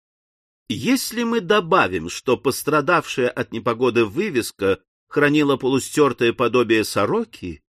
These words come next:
пристально созерцающей кривую полосу коричневой краски, которую соседи научились с детства считать пнем, мы скажем все, что следует сказать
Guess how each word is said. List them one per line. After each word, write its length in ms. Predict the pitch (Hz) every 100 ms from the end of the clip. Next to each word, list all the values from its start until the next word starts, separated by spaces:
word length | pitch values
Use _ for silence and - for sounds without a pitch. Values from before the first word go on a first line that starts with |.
| _ _
пристально 680 | 135 147 - 127 117 113 107
созерцающей 960 | - 110 110 110 - 127 110 - 107
кривую 480 | - 110 117 113 104
полосу 520 | 104 101 95 123 117 _ _
коричневой 640 | 110 110 110 - 98 95
краски, 640 | - 95 131 135 - 196 - _ _ -
которую 420 | 120 123 117 110
соседи 480 | - 107 - 113 104
научились 560 | 104 104 117 110 - _ _
с 160 | 95 85
детства 460 | 127 117 - 104
считать 560 | 95 - 107 104 98 -
пнем, 440 | - 110 156 240 - _ _ _ _ _ _
мы 200 | 156 277
скажем 460 | - 233 233 220 190
все, 420 | - - 160 - _ _ _ _ _
что 240 | - 135
следует 460 | - 110 143 160 -
сказать 440 | - 87 113 -